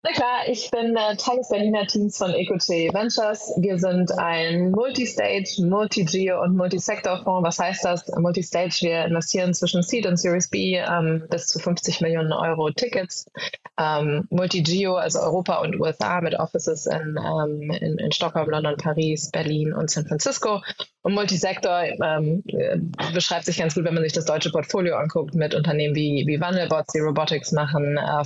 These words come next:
Formo mit Dairy-Free Käse, ähm, B two B SaaS-Lösungen, ähm, Timeless, die eine Investing-Plattform für Collectibles aufbauen,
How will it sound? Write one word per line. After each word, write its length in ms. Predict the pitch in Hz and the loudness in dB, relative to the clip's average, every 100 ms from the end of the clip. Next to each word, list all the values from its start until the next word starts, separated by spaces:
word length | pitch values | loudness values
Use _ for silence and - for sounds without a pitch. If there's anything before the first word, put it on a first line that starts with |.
| - | -2
Formo 460 | 196 185 175 156 151 | -2 2 2 2 2
mit 360 | 143 143 135 - | 2 0 -2 -2
Dairy-Free 840 | 156 160 165 151 - 156 143 - | -2 0 0 -2 -2 0 0 -2
Käse, 680 | - 190 180 160 160 156 160 - - _ - 160 | -2 0 0 0 2 2 0 -4 -8 _ -8 -2
ähm, 680 | 147 139 135 135 139 139 113 98 135 | 0 2 2 2 2 2 2 2 0
B 220 | 160 170 | 0 0
two 100 | 170 | 2
B 120 | 165 | 0
SaaS-Lösungen, 960 | 170 165 160 - 147 147 143 139 143 127 | 0 0 0 0 0 2 2 2 2 2
ähm, 320 | 143 139 143 | 0 2 0
Timeless, 680 | 135 - 151 156 147 143 - - | 0 -2 0 2 2 0 -6 -4
die 220 | 143 139 | 0 2
eine 280 | 139 143 143 | 2 0 0
Investing-Plattform 800 | 139 151 - 156 - 147 - 151 | 0 0 0 -2 0 -2 0 0
für 140 | 151 | 0
Collectibles 520 | 147 190 196 151 151 - | 0 0 0 0 0 0
aufbauen, 600 | 143 143 143 143 143 | -2 -2 -2 0 0